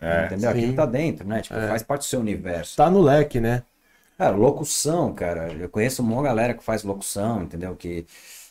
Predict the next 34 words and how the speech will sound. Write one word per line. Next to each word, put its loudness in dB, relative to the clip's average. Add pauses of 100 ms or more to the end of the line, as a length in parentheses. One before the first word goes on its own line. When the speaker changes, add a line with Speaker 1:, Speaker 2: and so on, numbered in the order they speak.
(160)
Speaker 2:
que, -6
que 0
é 6
cantor 0
e -6
faz 0
locução. -2 (100)
Aliás, 0
quanta -2
gente 0
famosa -2
também -8
faz -6
isso, -8
né, -8
cara? -18
Speaker 3:
Sim. 0 (500)
Speaker 1:
É, 0
mas 0
é 2
mesmo. -2 (440)
E 4
agora 8
outra 6
coisa, 6
e 6
o 6
seu 6
bar? 8
Conta 4
aí 10
essa 8
história 8
aí. 6